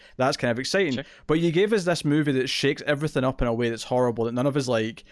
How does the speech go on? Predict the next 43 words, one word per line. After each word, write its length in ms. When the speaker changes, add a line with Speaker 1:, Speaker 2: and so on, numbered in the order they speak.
Speaker 1:
and 160
then 460
Speaker 2:
Yeah. 240
Speaker 1:
you're 140
like, 140
"Hey, 400
excited 440
for 60
Freddy 180
versus 180
Jason?" 260
Speaker 2:
<laughs> 0
Speaker 1:
I'm 60
like, 140
"Well, 240
as, 140
as 260
long 180
as 80
it's 80
really 240
Jason," 600
because 460
Speaker 2:
Yeah. 360
<laughs> 240
Speaker 1:
you 80
know, 80
Jason 420
was 100
missing 380
for 160
ninety 280
percent 340
of 80
this 180
movie, 340
and 140
it 100
was 120
dull 480
and 180
tedious 560
and 400